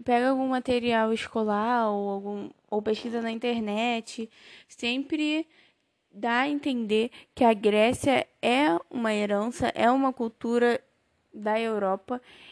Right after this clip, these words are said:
e que, na verdade, o texto mostra que não é bem assim. Porque Grécia é, vai muito além de território. Grécia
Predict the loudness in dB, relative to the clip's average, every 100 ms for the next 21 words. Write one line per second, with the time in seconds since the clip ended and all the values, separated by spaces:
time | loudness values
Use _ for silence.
0 | -20 _ -6 -6 -2 0 0 2 2 2
1 | 2 -2 -4 -4 -4 -4 -2 0 2 2
2 | 2 2 0 -4 -6 -6 -10 _ _ -20
3 | _ -4 -4 -2 0 0 0 0 0 0
4 | 0 0 2 0 0 -2 2 4 4 4
5 | 4 4 2 0 0 2 2 0 0 0
6 | -2 -8 _ _ -4 2 2 2 0 0